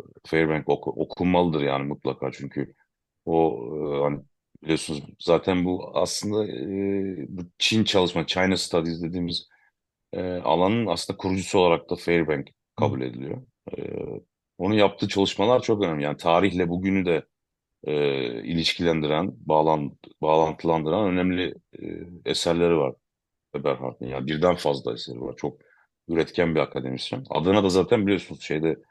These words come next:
Speaker 1: bir Fairbank merkezi var.
Speaker 2: Hmm.
Speaker 1: Çok önemli bir merkez. Ee, yani Fairbank okunabilir. Diğer spesifik tabii çok, e, çok fazla kitap olduğu için, e, birçok,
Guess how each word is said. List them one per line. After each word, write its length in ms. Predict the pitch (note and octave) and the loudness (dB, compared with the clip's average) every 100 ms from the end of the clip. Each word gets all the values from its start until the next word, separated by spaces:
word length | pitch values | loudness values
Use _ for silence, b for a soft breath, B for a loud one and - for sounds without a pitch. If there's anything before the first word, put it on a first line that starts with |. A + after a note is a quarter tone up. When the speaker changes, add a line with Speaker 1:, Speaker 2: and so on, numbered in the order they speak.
| b _ _ | b _ _
Speaker 1:
bir 160 | F2+ E2+ | -2 0
Fairbank 520 | E2+ E2+ E2+ E2 - | 4 4 4 0 -2
merkezi 400 | E2 - E2 F2 | -2 -2 -2 -2
var. 160 | C2+ - _ _ - _ _ - | -4 -6 _ _ -20 _ _ -6
Speaker 2:
Hmm. 220 | A2 G#2+ | -4 -4
Speaker 1:
Çok 200 | F#2 B1+ | -6 -6
önemli 320 | C#2+ D2+ D#2+ | -4 -2 -2
bir 40 | C#2+ | -4
merkez. 540 | C2 - G#2 A2 - _ _ _ _ _ _ - | -6 -6 -6 -6 -10 _ _ _ _ _ _ -6
Ee, 60 | D#2 D#2 D2 C#2 B1 - - | -2 -2 -2 -4 -8 -14 -12
yani 220 | B1+ D#2 | -4 -4
Fairbank 560 | D#2+ F#2 F#2 F#2 F2+ - | 0 2 2 2 0 -4
okunabilir. 600 | - - D#2+ C#2 C2+ D2 | -14 -8 -6 -4 -4 -2
Diğer 360 | E2 E2 D#2 - _ _ _ _ _ _ _ _ | 2 2 2 -6 _ _ _ _ _ _ _ _
spesifik 600 | - - A2+ - A#2+ G#2+ | -10 -2 0 0 -4 0
tabii 160 | G2+ | 0
çok, 240 | F2 G2 - _ _ _ _ F2 F2 F2 _ _ _ _ _ _ _ | 2 -2 -2 _ _ _ _ -12 -12 -14 _ _ _ _ _ _ _
e, 200 | - - | -12 -6
çok 180 | - G#2 | -2 2
fazla 380 | G2+ G2 G2 F#2 - - - _ _ _ | 4 6 6 6 2 -14 -20 _ _ _
kitap 280 | - G#3 - | -2 0 2
olduğu 260 | F#2+ A2 | 2 4
için, 400 | D3 - G2+ D3 _ _ _ _ | 2 2 -6 -8 _ _ _ _
e, 260 | - - D#2+ | -10 -8 -8
birçok, 400 | F2 F2+ - | -4 -6 -6